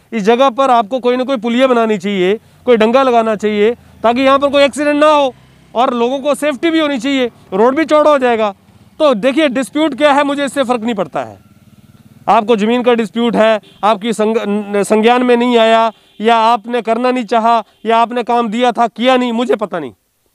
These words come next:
मुझे मतलब ये है कि आप लोगों की सुविधाओं के लिए अपॉइंट किए गए हैं और आपकी जिम्मेवारी बनती है कि आप इसको ध्यान से देखें। मैं आपसे फिर एक बार निवेदन कर रहा हूँ पीडब्ल्यूडी विभाग बड़सर के साहब,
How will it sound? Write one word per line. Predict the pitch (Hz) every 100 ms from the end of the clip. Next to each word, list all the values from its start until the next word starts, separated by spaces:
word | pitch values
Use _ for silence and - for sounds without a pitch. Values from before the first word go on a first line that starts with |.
| _ _ _ _ -
मुझे | 220 269 311
मतलब | 302 311 269
ये | 233 254
है | 220 240 320 - _ -
कि | 240
आप | 226 233 277
लोगों | 254 262 269
की | 269
सुविधाओं | 226 208 208 247 277
के | 269
लिए | 254 247 269 294 277 _ -
अपॉइंट | 202 254 302 226
किए | 269 269
गए | 254
हैं | 202 139 101 _ _ _ _ _ _ _ _ -
और | 160 185
आपकी | 190 233 269
जिम्मेवारी | 220 247 247 247 214
बनती | 208 196 262
है | 269 311 _ _
कि | -
आप | 214 214
इसको | 214 233
ध्यान | 190 190
से | 196 202
देखें। | 202 208 226 - _ -
मैं | 196
आपसे | 226 214 -
फिर | 196 233
एक | 233 214
बार | 240 240 - _ _ _ -
निवेदन | 170 175 202 220
कर | 208
रहा | 202 220
हूँ | 220 240 -
पीडब्ल्यूडी | 175 185 196 190
विभाग | 185 147 175
बड़सर | 151 147 202 226 _ _ _ _ _ _ _ _ _
के | -
साहब, | 160 190 220